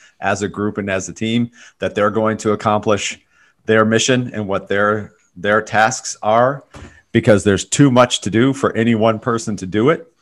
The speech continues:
Uh, and if you ever, if you ever wanna get there in business,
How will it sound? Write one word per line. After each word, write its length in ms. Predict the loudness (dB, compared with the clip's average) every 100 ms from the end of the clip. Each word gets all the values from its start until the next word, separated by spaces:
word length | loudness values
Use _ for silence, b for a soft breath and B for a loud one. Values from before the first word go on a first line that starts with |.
| b b b b
Uh, 260 | 2 2 2
and 160 | 2 0
if 180 | -2
you 160 | -2 2
ever, 480 | 2 4 0 -2 -10
if 200 | -12 -8
you 140 | -8 -4
ever 320 | 0 2 2
wanna 260 | 2 2 0
get 240 | -2 -2
there 280 | 2 2 2
in 540 | 0 -2 -2 -2 -4 -6
business, 760 | 2 2 4 2 2 -2 -12